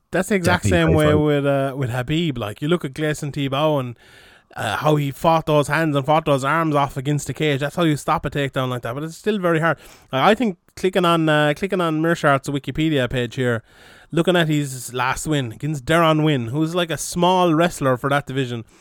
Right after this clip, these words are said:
Speaker 2: Hmm.
Speaker 1: and then looking at his record, twenty-three wins by submission. That's an interesting one.
Speaker 2: Jeez.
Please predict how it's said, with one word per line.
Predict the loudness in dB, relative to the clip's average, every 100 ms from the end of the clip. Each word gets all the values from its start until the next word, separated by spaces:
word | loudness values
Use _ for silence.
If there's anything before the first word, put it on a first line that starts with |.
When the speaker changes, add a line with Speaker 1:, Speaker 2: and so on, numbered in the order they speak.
| -8 0
Speaker 2:
Hmm. | 2
Speaker 1:
and | 4
then | 4
looking | 4 2
at |
his | 0 0
record, | -2 -6 -6
twenty-three | -4 -2 -4 -4 0 2
wins | 4 2 0
by | 0 0
submission. | 0 -4 -4 -4 -8 -10 _ -20 -20 -20 _ -8
That's | 2
an | 6
interesting | 6 6 4 4 0 2
one. | 2
Speaker 2:
Jeez. | 0